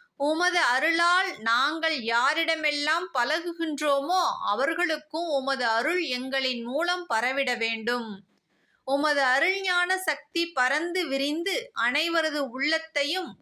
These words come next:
கருணையோடு, தர்மத்தோடு, சத்தியத்தோடு, சைவ நெறியோடு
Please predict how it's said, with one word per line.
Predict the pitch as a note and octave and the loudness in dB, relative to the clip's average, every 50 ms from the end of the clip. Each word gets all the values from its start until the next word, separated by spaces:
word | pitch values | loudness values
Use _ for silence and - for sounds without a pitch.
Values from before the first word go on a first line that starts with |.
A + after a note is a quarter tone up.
| _ _ - | _ _ -2
கருணையோடு, | B3 A#3+ A#3+ B3 B3+ B3+ B3+ B3+ B3 B3 B3 C4 D4 E4+ F#4 F4 C#4+ - - G3+ | 0 0 0 0 0 -2 -2 -2 0 0 2 2 2 2 2 0 -2 -4 -4 -2
தர்மத்தோடு, | G3 A#3+ B3 C4+ C#4 C#4+ C#4 C#4 C#4 - D4 D4 D#4+ F4+ F4+ D4+ G#3+ G#3+ - - | -2 0 0 0 0 -2 -2 -2 -2 -2 0 0 0 0 0 -2 -2 -2 -2 -2
சத்தியத்தோடு, | D4 C#4 C#4 - - F4 E4+ E4 D#4 D#4 - - D#4+ D#4+ E4+ F#4 F4+ C#4+ G#3+ | -2 -2 -2 -4 -4 -2 -2 -2 -2 -2 -4 -2 0 0 0 0 0 -2 -4
சைவ | G#3+ - - C4+ B3+ C#4 C#4+ C#4 D4 C#4+ | -4 -4 -2 -2 -2 0 -2 -2 -2 -2
நெறியோடு | C4+ C4 C4+ C#4+ D4 D4 D#4 D#4+ F4 F#4+ F#4 D4+ G#3+ - | 0 0 0 0 0 0 0 0 0 0 0 -2 -2 -4